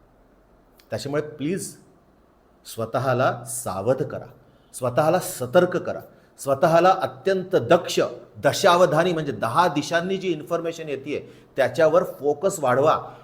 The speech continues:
आणि बघा तुमचं आयुष्य क्षणाक्षणाला सोपं होतं की नाही. अर्थात हे बोलायचं यासाठी की हे मी प्रॅक्टिस करतोय गेल्या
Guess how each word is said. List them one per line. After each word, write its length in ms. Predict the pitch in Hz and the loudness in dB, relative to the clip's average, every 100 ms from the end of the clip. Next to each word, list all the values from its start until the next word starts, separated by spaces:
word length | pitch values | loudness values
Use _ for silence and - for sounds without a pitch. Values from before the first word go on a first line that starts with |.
| - | -2
आणि 200 | 131 160 | 0 2
बघा 300 | 117 143 196 | 2 4 4
तुमचं 280 | 190 170 156 | 4 0 2
आयुष्य 300 | 135 135 143 | 0 -2 -6
क्षणाक्षणाला 920 | - - 123 131 127 - 107 110 120 | -8 -10 -6 -6 -6 -12 -8 -6 -6
सोपं 340 | - 104 101 | -8 -16 -16
होतं 240 | 95 98 92 | -18 -18 -20
की 120 | - | -20
नाही. 120 | 69 _ _ _ _ - | -20 _ _ _ _ -10
अर्थात 340 | 107 - 143 - - - _ _ _ _ _ _ - | -8 0 0 0 -8 -20 _ _ _ _ _ _ -10
हे 80 | 131 | -8
बोलायचं 760 | 113 113 123 127 - 151 151 107 | -2 0 2 2 0 -2 -2 -2
यासाठी 540 | 113 131 139 120 151 | -2 0 -2 -6 -10
की 380 | - - _ 127 | -14 -20 _ -6
हे 120 | 127 | -4
मी 120 | 131 | -6
प्रॅक्टिस 560 | 123 123 95 - 147 - | -8 -10 -10 -10 -10 -8
करतोय 360 | 120 110 151 | -8 -6 -6
गेल्या 220 | 131 107 | -4 -6